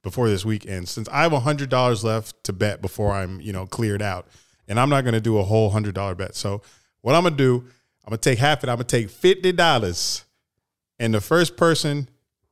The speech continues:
that uses Prize Picks to tweet me an entry, uh, for Wednesday night or Thursday night, whoever tweets me first, I'm gonna place it on that,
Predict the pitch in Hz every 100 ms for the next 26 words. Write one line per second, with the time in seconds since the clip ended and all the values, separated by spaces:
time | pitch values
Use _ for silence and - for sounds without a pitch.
0 | _ 113 110 160 165 170 - 127 117 -
1 | 85 - - - - - 120 107 - 160
2 | 151 143 135 123 117 - 95 90 92 _
3 | _ _ _ _ _ _ 101 95 101 -
4 | 98 104 160 143 151 135 110 110 - _
5 | - 131 127 127 110 98 92 92 - -
6 | 95 123 131 117 123 - 107 - 90 87
7 | - _ _ _ _ _ _ - 110 104
8 | 143 147 151 131 127 139 147 143